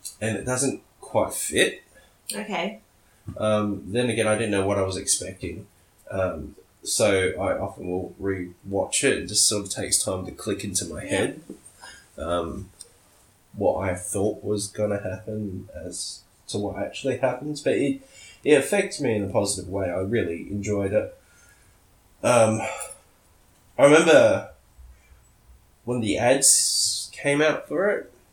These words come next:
Speaker 2: Yep.
Speaker 1: I don't know if there was a lot of pub-, I don't remember a lot of publicity. I'm sure there was. But I remember talking to my friend about it. I thought,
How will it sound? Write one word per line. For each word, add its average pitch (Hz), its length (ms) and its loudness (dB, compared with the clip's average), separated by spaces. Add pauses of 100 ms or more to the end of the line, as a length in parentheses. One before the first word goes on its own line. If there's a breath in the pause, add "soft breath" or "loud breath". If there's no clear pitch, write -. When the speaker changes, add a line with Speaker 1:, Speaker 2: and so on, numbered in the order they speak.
(520)
Speaker 2:
Yep. 196 280 -4 (100)
Speaker 1:
I 143 80 0
don't 185 140 6
know 311 100 4
if - 60 -2
there 190 100 4
was 175 140 0
a 156 60 0
lot 151 160 0
of - 60 -12
pub-, - 220 -2
I 120 120 4
don't 165 180 6
remember 127 280 0
a 101 60 2
lot 95 140 2
of 95 80 -6
publicity. 90 480 -2
I'm 110 100 -2
sure 120 140 -4
there 92 100 -2
was. 78 320 -6 (540 soft breath)
But 110 260 4
I 123 60 4
remember 135 300 2
talking 120 260 0
to - 140 -4
my 95 100 0
friend 107 240 -2
about - 300 -2
it. - 80 -6
I 131 160 4
thought, - 540 2